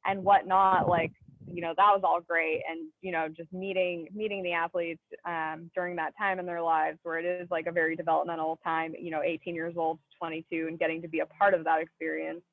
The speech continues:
Um, and then just kind of comparing collegiate strength and conditioning to other, you know, areas of strength and conditioning, I guess private sector high school and such, um,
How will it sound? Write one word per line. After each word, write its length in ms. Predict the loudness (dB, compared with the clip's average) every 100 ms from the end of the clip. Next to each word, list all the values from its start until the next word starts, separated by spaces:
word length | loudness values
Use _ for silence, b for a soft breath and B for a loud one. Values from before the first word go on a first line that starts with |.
| _ _ _ _ 0
Um, 440 | 4 4 4 0 -8 _ _
and 160 | -2 4
then 280 | 4 4 2
just 140 | -6 -8 _ _
kind 160 | 2 2
of 40 | 2
comparing 640 | 0 4 6 6 2 -4 -10 _ _ _ _
collegiate 320 | 4 4 4
strength 220 | 2 0
and 180 | 2 2
conditioning 520 | 4 0 0 -2 -2 -4
to 320 | -2 0 -2 -6 _
other, 400 | 2 6 4 2 -4 _ _
you 120 | -6
know, 340 | -2 -2 -2 -4 -2
areas 260 | 2 2 0
of 80 |
strength 240 | -6 -6 -6
and 80 | -4
conditioning, 600 | -2 -2 -2 -4 -4 -4
I 160 | -4
guess 160 | -2 -4 -2
private 240 | 2 2 2
sector 260 | -2 -2
high 200 | 0 0 0
school 340 | -2 0 0 -2 b b b _
and 200 | -2 -2 2
such, 280 | 6 8 6 0 -14 -2
um, 560 | 2 4 4 2 -4